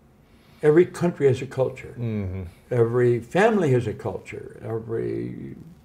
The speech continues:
Speaker 1: company has a culture. Well, in the insurance industry, years ago, they had what they called debit agents. They went around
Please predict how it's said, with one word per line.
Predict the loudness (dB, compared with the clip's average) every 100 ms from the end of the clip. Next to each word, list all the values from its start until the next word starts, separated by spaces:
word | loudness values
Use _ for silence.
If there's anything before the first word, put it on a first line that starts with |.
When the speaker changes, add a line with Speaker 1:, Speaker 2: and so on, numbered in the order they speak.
| _ _ -20 _ _ -8
Speaker 1:
company | -2 0 0 -2
has | -2 -2
a |
culture. | -6 -8 -8 -10 -16 -18 _ -20 _ _ _ _ _ _ _ _ -20 -20 -20 _ -20 _ _ -20 _ 4
Well, | 6 4 2
in | 2 4
the | 4
insurance | 2 4 4 4
industry, | 0 2 2 2 0 6
years | 6 6
ago, | 4 4 6 4 0 -12 -20 -20 _ 2
they | 6
had | 6
what | 4 2
they | 0
called | 2 4 4 4
debit | 4 6 6
agents. | 4 2 -4 -12 -20 -20 _ _ _ -20 _ -20 -20 -20 _ _ _ _ _ _
They | 4 6
went | 6 4
around | 2 4 2 2 -2 -6